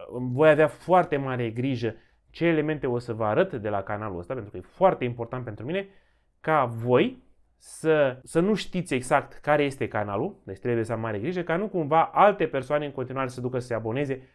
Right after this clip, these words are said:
și să distrugă și acel canal. Deci ce avem de învățat? În primă fază aveți grijă către cine promovați canalul, deci în momentul în care aveți un canal nou, nu-l arătați prietenilor,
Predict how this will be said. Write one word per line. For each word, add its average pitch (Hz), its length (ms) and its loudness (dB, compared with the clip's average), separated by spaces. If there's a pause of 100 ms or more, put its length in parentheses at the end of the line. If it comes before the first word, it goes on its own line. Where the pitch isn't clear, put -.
(180)
și - 100 -20
să 170 60 -2
distrugă 131 360 -4
și 120 100 -6
acel 113 260 -4
canal. 95 280 -10 (140)
Deci 196 140 -10
ce 285 100 2
avem 226 220 2
de 185 80 -2
învățat? 233 600 0 (420)
În 269 160 -2
primă 240 280 -2
fază 214 300 4
aveți 180 260 2
grijă 151 240 2
către 135 240 -2
cine 131 200 -4
promovați 123 400 -2
canalul, 120 440 -2
deci 101 160 -16
în - 80 -20
momentul 175 240 -6
în - 40 -6
care 160 100 0
aveți 147 180 -4
un 147 60 -10
canal 135 280 -4
nou, 131 320 -2 (340)
nu-l 196 240 0
arătați 196 400 4
prietenilor, 180 500 0